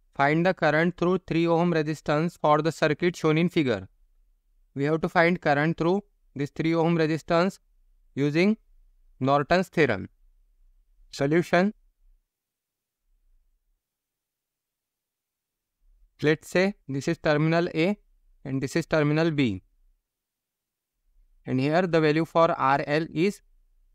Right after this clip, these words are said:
three ohm. Now for Norton's equivalent circuit, we have to find R N and I N. R N is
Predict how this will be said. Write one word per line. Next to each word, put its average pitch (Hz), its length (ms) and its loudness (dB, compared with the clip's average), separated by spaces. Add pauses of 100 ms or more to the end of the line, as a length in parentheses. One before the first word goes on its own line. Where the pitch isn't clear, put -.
(180)
three 165 260 0
ohm. 123 400 -2 (960)
Now 147 220 4
for 175 240 2
Norton's 170 520 0
equivalent 170 640 0
circuit, 165 440 -2
we 160 120 -2
have 156 160 0
to 170 80 -4
find 165 400 0 (800)
R 143 340 0
N 175 320 -2 (1000)
and 151 340 0
I 147 260 0
N. 117 280 -2 (2000)
R 131 240 0
N 160 180 0
is 185 240 0